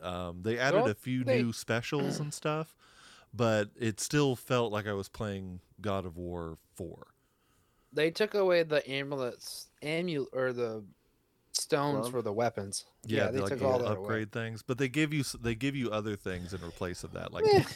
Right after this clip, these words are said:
Speaker 2: they're all right.
Speaker 1: what are they
Speaker 2: They're
Speaker 1: called?
Speaker 2: not
Speaker 1: Artifacts
Speaker 2: great.
Speaker 1: or something, or something. I
Speaker 3: The
Speaker 1: don't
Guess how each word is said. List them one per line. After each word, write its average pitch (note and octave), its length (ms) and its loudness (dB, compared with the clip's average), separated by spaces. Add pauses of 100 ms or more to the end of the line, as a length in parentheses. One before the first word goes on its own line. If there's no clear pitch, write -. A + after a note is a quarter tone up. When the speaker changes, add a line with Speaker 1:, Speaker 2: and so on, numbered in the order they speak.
(300)
Speaker 2:
they're A2+ 280 4
all G#2+ 100 6
right. G#2 280 4
Speaker 1:
what B2+ 80 4
are C#3+ 40 2
they C3 100 2
Speaker 2:
They're B2+ 60 -2
Speaker 1:
called? G2 140 0
Speaker 2:
not F#2+ 80 -4
Speaker 1:
Artifacts B2 580 2
Speaker 2:
great. C#3 80 -2
Speaker 1:
or - 20 -4
something, B2 520 -10 (880)
or G#2+ 120 0
something. A2 380 -4
I G#2+ 40 0
Speaker 3:
The G#2 60 2
Speaker 1:
don't A2+ 80 2